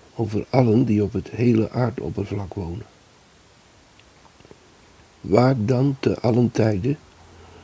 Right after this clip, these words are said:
en bid dat u waardig geacht zult worden om al die dingen die gebeuren zullen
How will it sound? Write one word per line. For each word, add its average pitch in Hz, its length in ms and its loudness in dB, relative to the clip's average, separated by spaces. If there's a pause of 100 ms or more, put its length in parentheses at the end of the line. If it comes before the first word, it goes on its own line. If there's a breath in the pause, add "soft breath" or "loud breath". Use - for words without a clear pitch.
(460 loud breath)
en 123 200 -6
bid 123 240 4
dat 120 180 2
u 98 160 2
waardig 131 480 2
geacht - 460 -4
zult 123 300 2
worden 120 420 2
om 104 200 -2
al 123 300 0
die 104 180 2
dingen 113 340 2
die 104 140 0
gebeuren 110 560 2
zullen 110 360 2